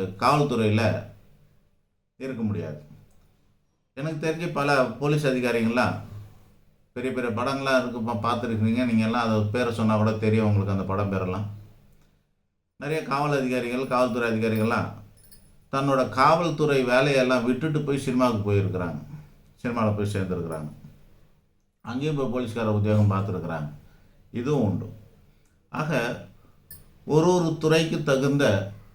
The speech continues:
சுபாவம் இருக்கணும். நான் ஜோசியர்னா, என் ஜோசியருக்கு ஏத்த மாதிரியான ஒரு சில சுபாவம் இருக்கணும் நம்மகிட்ட. அந்த சுபாவம் எழுதுனா, நடை, உடை, பாவனை, சொல்லு, செயல்,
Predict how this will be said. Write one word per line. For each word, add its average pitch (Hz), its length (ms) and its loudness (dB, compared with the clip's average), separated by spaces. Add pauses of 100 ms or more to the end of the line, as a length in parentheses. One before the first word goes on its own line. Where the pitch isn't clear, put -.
(500)
சுபாவம் 151 440 -2
இருக்கணும். 85 400 -8
நான் 113 300 0
ஜோசியர்னா, 165 600 2
என் 135 220 2
ஜோசியருக்கு 147 540 2
ஏத்த 120 180 -2
மாதிரியான 117 460 2
ஒரு 113 120 0
சில 104 220 0
சுபாவம் 107 480 2
இருக்கணும் 104 380 2
நம்மகிட்ட. 80 360 -6 (520)
அந்த 117 160 -2
சுபாவம் 151 440 4
எழுதுனா, 131 340 4 (240)
நடை, 123 320 6 (760)
உடை, 127 280 0 (720)
பாவனை, 131 600 4 (480)
சொல்லு, 143 400 2 (380)
செயல், 120 420 2